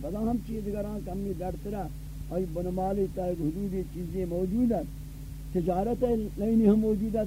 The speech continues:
چاہ جانبا چمی لہذا اس سعایا چکنائیں با آئی ایک اس مالداری و ثروت مندی و یہ چیز جنبا اولو الفضل اشارے با آئی کمالات معنوی چمی اذ اللہ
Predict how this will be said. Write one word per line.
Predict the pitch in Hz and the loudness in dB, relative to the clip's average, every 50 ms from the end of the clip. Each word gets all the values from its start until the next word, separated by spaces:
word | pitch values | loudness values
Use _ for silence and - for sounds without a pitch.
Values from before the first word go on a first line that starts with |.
| 170 - | 0 -2
چاہ | 208 208 202 190 | -2 0 0 0
جانبا | 214 202 208 214 214 208 196 180 151 - - - - - - - - - - - - - - | 0 0 0 0 0 0 0 0 -2 -4 -6 -10 -12 -10 -10 -10 -10 -10 -10 -10 -10 -8 -2
چمی | 180 202 208 214 | 2 2 4 4
لہذا | 208 196 185 196 196 196 190 185 190 - - - - - - | 4 2 2 0 0 0 0 -2 -2 -4 -6 -8 -10 -6 -2
اس | - 202 196 160 - - | -2 -2 -2 -2 -4 -4
سعایا | 185 175 147 185 226 240 240 233 226 208 - | -4 -4 -2 0 2 4 4 4 4 2 0
چکنائیں | - 202 - 202 190 185 190 190 208 220 233 226 220 202 | -2 -6 -4 -4 -2 -2 -2 -2 -2 0 0 0 0 0
با | 208 180 156 185 | 0 0 0 2
آئی | 185 190 190 185 | 0 2 2 0
ایک | 180 180 147 175 | 0 -2 -2 -4
اس | 175 175 151 - - 185 175 170 | -4 -4 -4 -6 -6 -6 -6 -4
مالداری | 165 165 160 165 170 156 151 160 160 160 175 175 202 196 | -4 -4 -4 -4 -4 -4 -4 -4 -2 -2 -2 -2 -2 0
و | 190 175 160 - - - - - - | -2 -2 -2 -4 -6 -10 -12 -10 -8
ثروت | 175 165 156 165 165 160 156 151 | -6 -4 -4 -4 -4 -4 -6 -6
مندی | 156 160 160 160 160 156 156 180 196 | -6 -6 -6 -6 -6 -6 -6 -4 -2
و | 196 180 175 185 - - - - - - - - - | 0 0 0 -2 -4 -8 -10 -10 -10 -10 -10 -4 0
یہ | 196 185 170 147 | 2 2 2 2
چیز | 151 160 156 147 135 139 | 0 -4 -4 -2 -2 -2
جنبا | 147 143 143 139 135 127 120 127 - - - | 0 0 0 0 -2 -2 -6 -8 -8 -8 -4
اولو | - 180 190 202 208 | -2 0 0 0 0
الفضل | 214 214 180 - 202 226 233 226 226 214 | -2 -2 -2 -2 0 0 0 0 2 2
اشارے | 196 185 - 185 175 - 190 180 185 190 196 196 190 185 | 2 0 0 -2 -2 0 0 2 2 2 2 2 0 0
با | 170 165 156 | 0 0 0
آئی | 175 180 160 139 | 0 0 0 -2
کمالات | 165 156 151 156 151 160 175 180 175 185 151 - | -2 -4 -2 -2 -2 0 0 0 0 0 -2 -2
معنوی | 160 151 151 143 139 143 143 143 135 139 156 165 175 170 151 131 - - - - - - - - - - - - - - - - - - - - - - - - - - - - - | -4 -2 -2 -2 -2 -2 -2 -2 -2 -2 0 0 0 2 0 0 -2 -4 -10 -10 -10 -10 -12 -12 -12 -12 -10 -10 -10 -10 -10 -10 -10 -10 -10 -10 -10 -10 -10 -10 -10 -10 -10 -8 -4
چمی | 202 196 214 202 - | 0 0 0 2 2
اذ | 214 208 | 0 0
اللہ | 185 202 214 214 214 220 208 196 | 0 0 0 0 2 4 4 4